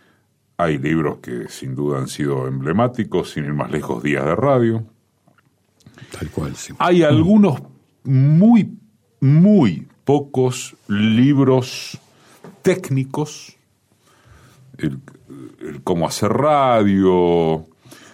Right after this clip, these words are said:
Speaker 1: hay algunos trabajos allí de Marcelo Pérez Cotén, de Mario Portugal, de Héctor Yuchak, digo, pero es poco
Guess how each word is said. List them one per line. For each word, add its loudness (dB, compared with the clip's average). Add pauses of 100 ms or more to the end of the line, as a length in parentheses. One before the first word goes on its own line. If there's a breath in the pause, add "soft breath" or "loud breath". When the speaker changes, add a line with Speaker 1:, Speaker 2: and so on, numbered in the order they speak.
(260 loud breath)
Speaker 1:
hay -2
algunos 0
trabajos -2
allí -4
de -2
Marcelo -10
Pérez -6
Cotén, 0
de -2
Mario -4
Portugal, 0
de -2
Héctor -8
Yuchak, -6 (220)
digo, -2
pero 0 (880 soft breath)
es -2
poco -2